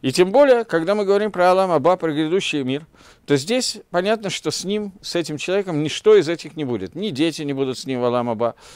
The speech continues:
ни его близкие, ни его деньги. Они не придут с ним, э, в Алам Аба. Но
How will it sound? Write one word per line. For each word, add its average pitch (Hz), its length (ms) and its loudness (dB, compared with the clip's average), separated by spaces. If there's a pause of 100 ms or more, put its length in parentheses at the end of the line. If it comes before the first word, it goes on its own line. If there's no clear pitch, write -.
(120)
ни 180 140 -2
его 180 220 4
близкие, 175 520 -4
ни 151 120 -4
его 180 200 2
деньги. 107 420 -6 (420)
Они 196 220 2
не 220 100 -2
придут 165 340 0
с - 80 -8
ним, 160 200 -6 (120)
э, 131 300 2
в 120 60 2
Алам 139 240 4
Аба. 90 220 -2
Но 139 300 2